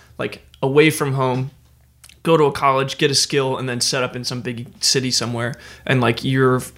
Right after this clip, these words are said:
your focus becomes purely on entering the cycle of, like, making enough money to buy stuff that makes your life not miserable, and then, like,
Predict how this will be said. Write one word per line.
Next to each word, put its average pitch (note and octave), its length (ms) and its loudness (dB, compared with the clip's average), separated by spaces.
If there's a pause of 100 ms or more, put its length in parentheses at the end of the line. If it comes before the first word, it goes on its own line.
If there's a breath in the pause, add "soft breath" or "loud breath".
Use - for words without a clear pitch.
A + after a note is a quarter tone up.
your C#3+ 120 2
focus C#3+ 420 2
becomes B2 580 -4 (480 loud breath)
purely C3+ 380 2
on A#2+ 360 0
entering C#3 280 0
the B2+ 60 -2
cycle B2+ 400 -2
of, A#2 140 -2
like, G#2 240 -4 (320 loud breath)
making D3 300 2
enough C3+ 180 -2
money C3 340 0
to B2+ 120 -6
buy A#2+ 260 2
stuff B2+ 460 -4
that A#2 200 -4
makes A#2 240 -4
your C3+ 100 -4
life A#2+ 340 -4
not B2 200 0
miserable, A#2 520 0
and A#2+ 160 -2
then, A2 240 -2
like, - 260 -6